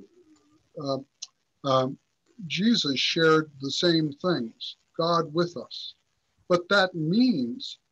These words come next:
if God truly has been with us in the suffering and death of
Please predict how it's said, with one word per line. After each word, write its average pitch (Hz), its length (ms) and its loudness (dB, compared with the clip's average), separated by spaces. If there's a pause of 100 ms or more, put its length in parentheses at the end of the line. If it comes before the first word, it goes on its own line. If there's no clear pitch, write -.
(260)
if 156 260 0
God 185 380 2
truly 226 640 0 (120)
has 143 240 -6
been 147 280 -4
with 240 260 -2
us 123 340 -6
in 147 160 -6
the 139 100 -6
suffering 190 480 -4
and 139 160 -4
death 165 300 0
of 147 100 -20